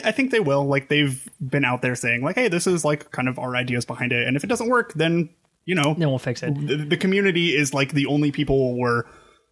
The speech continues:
Speaker 1: like, the people they said, I remember leading up to it, they're just like, "The only people in charge of Destiny are two people now. It's us and you." Like, and I'm like, "Yeah,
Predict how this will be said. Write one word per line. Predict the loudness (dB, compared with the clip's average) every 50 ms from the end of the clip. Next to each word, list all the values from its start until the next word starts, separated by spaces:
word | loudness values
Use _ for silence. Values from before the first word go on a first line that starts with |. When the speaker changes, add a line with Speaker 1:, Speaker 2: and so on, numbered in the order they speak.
| _ _ -4
Speaker 1:
like, | -4 -4 -2 -2
the | -2 0
people | 2 0 0 0 0
they | 0 0 2
said, | 2 2 2 2 2 2 0 -2 -4 -12 -20 -20 -20 _ _ _ _ _ _ _ _ -8
I | -4
remember | -2 0 0 2 2
leading | 2 2 2 2 2 2
up | 0 0 0
to | 0 -2 0
it, | 0
they're | 0 -2
just | -2 -2 -2
like, | -4 -4 -4
"The | -2 0
only | 2 2 2 2 0
people | -2 0 0 2 2 2
in | 2 0
charge | 0 0 0 0 0
of | 0 0
Destiny | 0 0 0 0 0 0 2 0 0 0
are | 0 -2 -2
two | 0 0 0 0
people | 0 0 -2 -2 -2 -6
now. | -6 -6 -6 -8 -10 -12 -6 -4
It's | -4 -4 -2 -2
us | -2 0 0 2
and | 2 2 2
you." | 2 0 0 -2 -6 -12 -14 _ -6
Like, | -4 -2 -2 0 0
and | 2 2
I'm | 2
like, | 0 -2 -4 -4
"Yeah, | -2 -2 0 0 -2